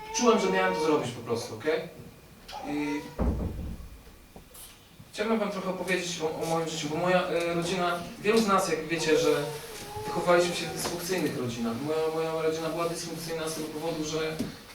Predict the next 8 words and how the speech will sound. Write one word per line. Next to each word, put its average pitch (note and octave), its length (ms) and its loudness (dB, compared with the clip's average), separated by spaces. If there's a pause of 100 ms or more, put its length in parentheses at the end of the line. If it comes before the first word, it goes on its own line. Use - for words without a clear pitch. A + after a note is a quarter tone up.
(380)
y, D#3 360 0 (320)
<clears throat> - 540 -6
mój D3+ 100 0
tata D3+ 320 6
był C#3+ 160 2
alkoholikiem. E3 680 0 (1600)
E, B2 320 -8 (320)
i C3+ 280 2